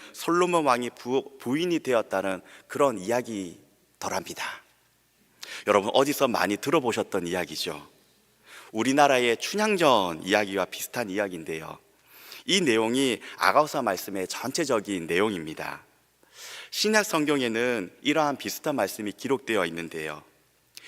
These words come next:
죄로 인해 죽을 수밖에 없던 죄인인 우리를 사랑하여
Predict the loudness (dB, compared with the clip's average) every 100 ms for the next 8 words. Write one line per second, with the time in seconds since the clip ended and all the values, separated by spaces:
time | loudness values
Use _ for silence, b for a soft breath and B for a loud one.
0 | B B 4 8 10 8 4 0 -2 -4
1 | -4 -2 2 0 2 0 0 4 6 6
2 | 4 -6 B -6 0 2 2 2 0 -2
3 | -4 -4 -4 -2 0 0 0 -4 -4 -6